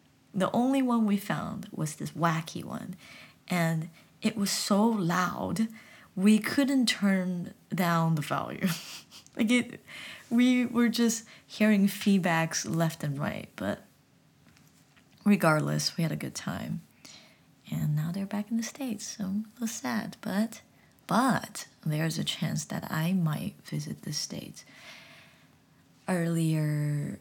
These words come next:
in tw-, ooh, wait. Actually, it's not confirmed, but hopefully in either December or February of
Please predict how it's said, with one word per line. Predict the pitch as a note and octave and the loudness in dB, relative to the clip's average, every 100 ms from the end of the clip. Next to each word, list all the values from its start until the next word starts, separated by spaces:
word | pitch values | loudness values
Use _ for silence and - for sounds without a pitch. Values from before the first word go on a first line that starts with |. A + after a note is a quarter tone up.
| - | -4
in | D#3 D3 | -2 -2
tw-, | D3 - - - - - - - - - - - - - - - - - - | -4 -10 -12 -18 -20 -20 -20 -20 -16 -16 -16 -16 -16 -20 -20 -20 -20 -20 -6
ooh, | E3 D#3 - - - | -2 -2 -6 -10 -10
wait. | - - - - _ _ _ _ _ _ - | -8 -8 -12 -20 _ _ _ _ _ _ -6
Actually, | F3+ - E3 | -6 -4 -8
it's | - E3+ | -4 -2
not | E3 - | -2 -2
confirmed, | E3 D3 D#3+ C3 D#2 - - - _ _ _ _ _ _ | -4 -4 -6 -6 -6 -8 -10 -20 _ _ _ _ _ _
but | G#3+ G#3 | 2 2
hopefully | - C#4 D4 - B3+ - E3+ - - - - - | 0 -4 -4 -6 -8 -6 -10 -12 -20 -20 -20 -10
in | - E3+ | -4 0
either | E3 D#3+ D#3+ | 0 0 -2
December | D3+ D3+ - - D3+ - C4 D4 - _ _ _ _ _ _ | -2 -4 -2 -4 -2 -2 -4 -8 -16 _ _ _ _ _ _
or | - E3 D#3+ D#3 D#3 D3+ D3+ | -4 -2 0 0 0 -2 -4
February | - - - E3 D3 D3 - - - - _ _ _ _ _ _ _ _ _ _ _ _ _ - | -8 -12 -2 -2 -2 -4 -8 -12 -12 -14 _ _ _ _ _ _ _ _ _ _ _ _ _ -4
of | D3+ D#3 | -2 -4